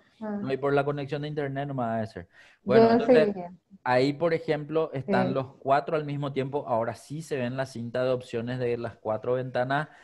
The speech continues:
Speaker 2: Evidentemente no se, no tiene la misma dimensión, por eso él empieza a hacer ajustes dentro de los botones y vemos los botones principales nomás o los grupos de cada botón para poder acceder hasta cada uno de ellos si es que quiero hacer un cambio.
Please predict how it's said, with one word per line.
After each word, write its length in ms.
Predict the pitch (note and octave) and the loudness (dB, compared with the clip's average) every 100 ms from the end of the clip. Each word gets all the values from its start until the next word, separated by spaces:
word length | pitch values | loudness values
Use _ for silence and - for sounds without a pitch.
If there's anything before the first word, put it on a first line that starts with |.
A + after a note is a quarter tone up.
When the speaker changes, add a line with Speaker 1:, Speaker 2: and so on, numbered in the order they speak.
| - - | -16 -4
Speaker 2:
Evidentemente 800 | B2+ B2+ A#2+ C#3 C#3 B2+ C3 C#3 | -2 0 0 0 -2 -2 -4 -4
no 160 | C3+ | -6
se, 420 | C3 C#3 B2+ B2 A#2+ | -4 -2 2 2 0
no 140 | B2 | -4
tiene 240 | B2 B2 C3+ | -4 -4 -2
la 120 | C#3 | -2
misma 320 | B2 B2 B2+ | -2 -4 -2
dimensión, 540 | C3 C3+ B2+ A#2+ C#3 C#3 | -2 -2 -4 -2 -2 0
por 140 | B2 | 0
eso 200 | A#2+ C3 | 0 0
él 260 | A#2 B2 B2 _ _ _ | 0 -2 -4 _ _ _
empieza 680 | A#2+ A#2+ A#2+ A#2+ A#2+ C3+ C3 | -8 -6 0 0 2 2 2
a 40 | |
hacer 240 | B2+ C3 B2+ | 0 2 2
ajustes 680 | - - E3 - - C3+ B2+ | 0 -4 -4 -4 -4 -2 -2
dentro 320 | A#2+ A#2+ B2 | -4 0 2
de 60 | B2+ | 2
los 120 | C3 | 0
botones 680 | C3 B2+ B2+ B2 B2+ D3 E3 - _ - | 0 -2 2 2 2 -4 -12 -18 _ -8
y 140 | A#2+ | -2
vemos 320 | A#2+ C3 C3+ | 0 0 0
los 180 | C3+ C3+ | 0 0
botones 440 | C3+ B2+ A#2+ B2+ B2 | 0 0 -2 -2 -6
principales 840 | B2+ C3+ - A2+ - B2+ C#3+ C#3+ | -8 -8 -10 -10 0 2 2 0
nomás 320 | C3 A2+ A2 A2+ | -4 -4 -4 -2
o 60 | |
los 160 | A#2+ A#2 G#2+ | 0 0 -2
grupos 460 | B2 F3 E3 C3+ B2+ | -2 -2 0 0 2
de 120 | A#2+ | 0
cada 260 | G#2+ A2 A#2+ | 0 0 2
botón 500 | B2 B2 C3+ D#3+ E3 _ - _ - | 2 2 -2 -2 -10 _ -20 _ 0
para 240 | A#2+ B2+ | 2 2
poder 300 | C3 A#2 A2+ | 2 2 2
acceder 600 | A#2+ - C3 A#2 A2 A2+ | 0 0 2 4 4 2
hasta 480 | B2 - C3 B2 A#2 | 0 -2 -2 -2 -4
cada 260 | A#2 A#2 B2 | -2 0 0
uno 240 | A#2 B2+ | -2 -4
de 120 | B2 C3 | -2 -2
ellos 160 | D3+ | -2
si 100 | C#3+ | -2
es 80 | A#2+ | -4
que 160 | C3 B2 | -4 -6
quiero 220 | A#2 A#2+ | -2 -2
hacer 220 | A#2 A2 | -2 -6
un 200 | A#2 A2 | -6 -6
cambio. 380 | G2 F#2+ G2+ | -6 -6 -6